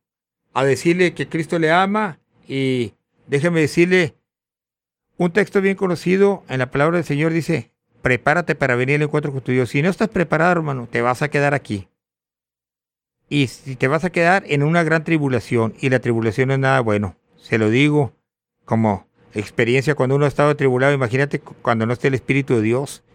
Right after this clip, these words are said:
que ahorita el Espíritu Santo es el que está frenando a, al anticristo, está fre-, en, frenando todas las cosas que nos podían venir, nos están frenando, pero gracias a Dios, pero la iglesia también va a pasar,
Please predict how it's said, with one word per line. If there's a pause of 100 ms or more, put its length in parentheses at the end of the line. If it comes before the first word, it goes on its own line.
(120)
que
ahorita
el
Espíritu
Santo
es
el
que
está
frenando
a, (320)
al
anticristo,
está
fre-, (160)
en,
frenando
todas (280)
las
cosas (380)
que
nos
podían
venir, (240)
nos
están
frenando, (420)
pero
gracias
a
Dios, (420)
pero
la
iglesia
también
va
a
pasar,